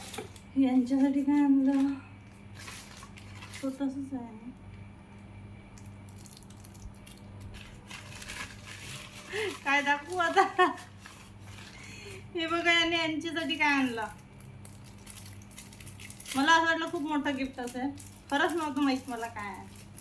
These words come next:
हे बघा, तुम्हाला दाखवते. उल्लू की आंखें. अशी डोळ्याची अंगठी आणली त्याने यांच्यासाठी.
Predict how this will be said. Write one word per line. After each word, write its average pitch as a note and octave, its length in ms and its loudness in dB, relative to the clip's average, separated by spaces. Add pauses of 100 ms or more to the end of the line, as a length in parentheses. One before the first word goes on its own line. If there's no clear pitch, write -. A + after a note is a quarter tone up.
(680)
हे A#3 80 -4
बघा, G#3+ 220 -8
तुम्हाला G3+ 340 -10
दाखवते. - 380 -14 (2250)
उल्लू A#3+ 240 -4 (100)
की B3 100 -4
आंखें. G#3+ 360 -4 (3500)
अशी D4 300 -2
डोळ्याची C#4 560 2
अंगठी C#4+ 360 4
आणली C4 340 4
त्याने B3 240 -2
यांच्यासाठी. B3 720 -4